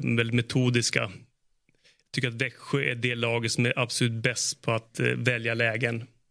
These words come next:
När man ska gå, när man ska sitta tillbaka, när man ska vara samlad. Men, eh, det som jag känner, man s-, kan man störa Växjö högt upp i banan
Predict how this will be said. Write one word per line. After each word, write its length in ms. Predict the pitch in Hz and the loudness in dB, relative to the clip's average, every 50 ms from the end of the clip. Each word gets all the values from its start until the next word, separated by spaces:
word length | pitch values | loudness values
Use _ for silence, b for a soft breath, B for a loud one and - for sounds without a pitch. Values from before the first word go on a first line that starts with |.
| _ _ _ _ _ _ _ | _ _ _ _ _ _ _
När 240 | - 123 120 120 123 | 0 0 0 0 0
man 160 | 120 120 120 | 0 0 0
ska 140 | 120 - 131 | 2 0 0
gå, 280 | 123 120 123 120 117 117 | 0 2 2 2 2 2
när 120 | 117 117 | 2 2
man 200 | 117 117 117 113 | 2 2 0 0
ska 400 | - - - 123 117 113 113 113 | -2 0 0 2 2 2 2 0
sitta 280 | 120 - - 123 - 120 | 0 0 0 0 0 0
tillbaka, 420 | 110 120 117 113 113 110 - 117 | 0 2 2 2 0 0 0 0
när 60 | 117 | 0
man 100 | 113 113 | 0 0
ska 100 | 110 - | 0 0
vara 80 | 127 120 | 0 0
samlad. 540 | - - 123 117 113 113 117 117 120 120 113 - b b b b b b b b b b b b _ _ _ - | 0 2 0 0 0 0 -2 -2 -2 -4 -6 -10 b b b b b b b b b b b b _ _ _ -4
Men, 280 | - 123 123 123 123 123 | 0 0 2 2 2 0
eh, 120 | 123 123 127 - - _ _ _ _ - 214 | -2 -2 -4 -10 -18 _ _ _ _ -8 -2
det 180 | 175 147 147 | 0 0 0
som 160 | 131 - 143 139 | 2 2 0 0
jag 120 | 139 135 | 0 0
känner, 200 | - - 139 139 | 0 0 0 0
man 160 | 135 139 135 | 0 -2 -2
s-, 180 | 127 117 - - _ _ _ | -2 -2 -4 -4 _ _ _
kan 240 | - - 156 160 165 | 0 2 2 2 2
man 140 | 165 160 151 | 0 -2 -2
störa 340 | 131 - - 139 127 127 127 | -2 0 0 0 0 0 0
Växjö 320 | 127 120 - - - 131 | -2 -2 -2 -2 0 2
högt 260 | 113 120 117 - - | 2 2 0 0 0
upp 120 | 131 110 120 | 0 2 2
i 40 | 117 | 2
banan 540 | 117 117 113 113 113 113 113 113 113 113 | 2 2 2 2 2 2 2 2 0 -2